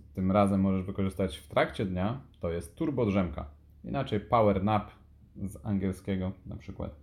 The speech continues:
Polega to na tym, że po prostu idziesz spać na około piętnaście dwadzieścia minut.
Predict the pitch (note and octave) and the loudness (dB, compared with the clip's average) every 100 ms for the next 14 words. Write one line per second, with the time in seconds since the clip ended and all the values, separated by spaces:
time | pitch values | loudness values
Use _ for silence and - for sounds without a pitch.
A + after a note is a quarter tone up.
0 | - - - - - D#3+ D3 A#2+ A2 G#2+ | -20 -20 -20 -12 -4 2 2 4 2 4
1 | G#2 G2+ G2 G2 A2 G#2+ - - G2 G2 | 2 4 4 2 0 -4 -6 -4 0 0
2 | F#2+ F#2+ - C#3+ G#2+ F#2 - F#2 F#2 - | 0 -4 -6 -2 -2 -2 0 0 0 -2
3 | F2+ F2+ F#2 G2+ G2+ F#2 G#2+ G2+ A#2+ A2+ | -2 -2 -4 -6 -4 -2 -4 -2 -2 -2
4 | - G2 G2 F#2 - F2+ E2+ E2 | -4 -4 -2 -2 -4 -4 -4 -6